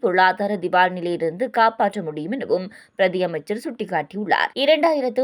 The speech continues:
பதினெட்டாம் ஆண்டுக்கு பின்னர் இரண்டாயிரத்தி இருபத்தி நான்காம் ஆண்டில் இருபது லட்சத்துக்கும் அதிகமான வெளிநாட்டு சுற்றுலா பயணிகள் சிகிரியா, எல்ல, யால போன்ற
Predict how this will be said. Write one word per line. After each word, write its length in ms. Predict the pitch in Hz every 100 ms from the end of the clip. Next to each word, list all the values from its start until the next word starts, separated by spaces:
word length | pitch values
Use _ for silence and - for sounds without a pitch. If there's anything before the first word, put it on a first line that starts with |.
| -
பதினெட்டாம் 580 | 233 220 233 220 233 196 190
ஆண்டுக்கு 340 | 196 208 214
பின்னர் 360 | 180 160 214 226
இரண்டாயிரத்தி 540 | 202 202 208 202 208 196
இருபத்தி 300 | 202 214 190
நான்காம் 440 | 175 180 180 170 233
ஆண்டில் 300 | 254 175 196 - _ 254
இருபது 300 | 277 311 285 226
லட்சத்துக்கும் 580 | 214 226 220 247 208 190
அதிகமான 540 | 202 226 208 196 214 190
வெளிநாட்டு 440 | 190 220 233 226
சுற்றுலா 340 | 226 175 170 165
பயணிகள் 500 | 208 269 214 156 175 - - _
சிகிரியா, 500 | - 175 170 170 185 202 - 185
எல்ல, 260 | 180 190 190 185
யால 260 | 180 196 214
போன்ற 260 | 196 180